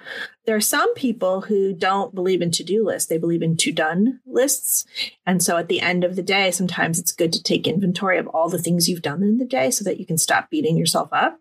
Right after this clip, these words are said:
and just realize, "I've accomplished all these things." And then the other thing is break things down into bite-sized portions. I'm a big believer in, I would really love to, you know, whatever it is, clean, clean up this kitchen or whatever. And sometimes it's,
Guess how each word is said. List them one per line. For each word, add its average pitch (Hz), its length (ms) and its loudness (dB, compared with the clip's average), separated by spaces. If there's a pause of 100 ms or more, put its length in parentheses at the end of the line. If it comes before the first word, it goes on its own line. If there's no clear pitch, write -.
(120)
and 170 120 2
just - 340 0
realize, 165 720 0
"I've 180 140 0
accomplished 165 520 0
all 160 140 -4
these 170 220 0
things." 190 440 2 (540)
And 196 140 2
then 214 80 2
the 254 120 2
other 415 180 2
thing 240 220 0
is 214 120 2
break - 240 -2
things 208 320 2
down 190 280 2
into 180 220 0
bite-sized 170 480 0
portions. - 720 0
I'm 180 100 0
a 180 80 0
big 185 180 -2
believer 190 380 0
in, 165 300 -2
I 180 100 4
would 185 160 -2
really 208 260 2
love 185 320 0 (140)
to, 180 480 0 (1400)
you 185 100 2
know, 160 200 0
whatever 170 340 0
it 156 80 -6
is, - 360 0 (140)
clean, 208 520 0 (140)
clean 226 340 0
up 202 220 -2
this 175 180 0
kitchen 196 400 0
or 151 100 2
whatever. 143 300 0
And 180 180 -4
sometimes 196 560 2
it's, - 400 0